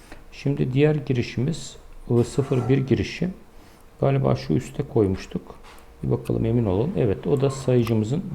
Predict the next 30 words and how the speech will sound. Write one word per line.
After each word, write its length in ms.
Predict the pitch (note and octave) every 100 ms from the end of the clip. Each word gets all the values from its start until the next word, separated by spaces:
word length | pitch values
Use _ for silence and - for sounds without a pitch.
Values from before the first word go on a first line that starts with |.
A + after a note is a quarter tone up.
| A#2+
değerini 380 | A#2+ G2+ C3 E3+ - - - - - - B2+
negatif 480 | C#3+ C3+ C3+ -
yönde 340 | G#2 F#2+ F#2+ F#2 - -
birer 300 | G#2+ A2 A2
eksilerek 480 | G#2 - A2+ A2+ F#2+ - - - -
azalmasını 640 | G2+ F#2+ F#2+ G2 F#2 - -
sağlıyor. 520 | - F#2+ E2+ A#2+ - - - - - - - - - - - -
Ee, 180 | G2+ G2
çıkış 420 | - C3 D#3 -
lambası 540 | D3 C3+ B2+ - C#2 C#3 - A#2
ne 160 | B2+
zaman 240 | D3 C#3+ A#2
aktif 340 | - - -
olacak? 340 | F#2 F#2+ -
Yani 180 | G2+ G2
çıkışımız 640 | - - - G#2+ G#2 - - - - - -
Q 160 | - A#2
U 360 | A2 C3+ B2+
çıkışımız 480 | C3 - - G#2 G2
ne 100 | A2
zaman 220 | A2 A2
aktif 320 | G2 - - G2+
olacak? 260 | F#2+ D3+ -
Ona 180 | A2+ A2+
da 120 | G2+
birlikte 380 | G2 - - G2
dikkat 280 | - G2
edelim. 320 | F#2 B2+ F#3+ B2
Daha 160 | A#2+
sonra 360 | A#2 A2 C3+ F#3